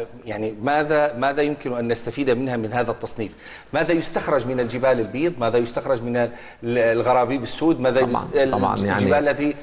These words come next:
Speaker 1: مختلف ألوانها؟
Speaker 2: نعم، يعني الجبال طبعا التي تتكون من صخور داكنة هي أغنى الجبال في الثروات المعدنية،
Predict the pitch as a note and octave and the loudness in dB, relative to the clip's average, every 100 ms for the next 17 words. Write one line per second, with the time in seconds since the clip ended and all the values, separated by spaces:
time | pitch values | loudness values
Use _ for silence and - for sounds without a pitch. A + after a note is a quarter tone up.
0 | - - C3+ - D#3 D3+ C#3+ C3 C3 B2+ | -14 -8 -6 -2 -2 0 -2 0 2 0
1 | G2 - A2+ A2 G2+ G#2 G2 G#2+ G2+ A2 | -2 -4 0 0 0 0 0 0 0 0
2 | F#2+ A2+ C3 B2 A2+ A2+ G#2 G#2 G#2 G2+ | 0 2 4 2 -2 -2 0 0 0 -4
3 | F#2 F#2+ - G2+ G2+ - E2+ E2 G#2+ F#2+ | -4 -4 0 0 0 0 -4 -2 0 2
4 | F#2+ F2+ F#2 - - - - G2+ G2+ F#2+ | 4 2 -2 -10 -20 -14 -2 0 2 -2
5 | D#2+ - - A#2 F2+ E2+ G#2+ - F#2 E2 | -4 -6 -2 0 0 0 0 0 -2 -4
6 | C#2+ - - - _ - G#2 G2 - - | -6 -14 -20 -20 _ 0 2 2 0 -4
7 | - A2 A2+ G2 E2+ F2+ G#2 G2+ G2 - | -2 2 2 2 0 2 4 4 0 -6
8 | - F#2 F2+ G2 E2+ E2+ D#2+ E2+ E2 D2 | -4 0 2 2 0 -2 0 -2 -2 -6